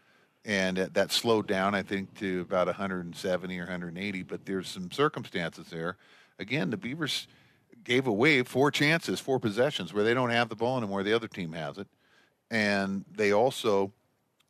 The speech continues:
um, were in a situation where, y-, you know, at some point you're still trying to,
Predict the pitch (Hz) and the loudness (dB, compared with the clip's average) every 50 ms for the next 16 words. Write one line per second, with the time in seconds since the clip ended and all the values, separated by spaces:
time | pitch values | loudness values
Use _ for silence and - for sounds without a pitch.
0 | _ - 107 101 98 95 92 90 87 87 - - _ _ _ - - - - _ | _ -4 -2 -2 0 0 -2 -4 -6 -10 -12 -16 _ _ _ -20 -20 -20 -20 _
1 | _ _ 110 107 110 104 101 - - 117 - - 113 110 98 110 123 135 131 - | _ _ -4 -2 0 0 0 0 -2 -2 -2 0 0 0 0 0 -4 -8 -8 -8
2 | 156 185 196 175 139 143 151 160 143 123 120 117 - _ 127 120 - _ - - | -12 -10 -10 -10 -10 -6 -6 -2 0 0 -2 -2 -4 _ -10 -10 -10 _ -12 -4
3 | - 165 185 175 - - 160 160 - 175 120 139 - - - 170 139 - - 143 | -2 0 0 0 0 2 2 2 2 0 -2 -2 0 2 0 0 0 2 2 2
4 | 131 123 113 107 95 90 87 | 4 4 4 4 2 0 -2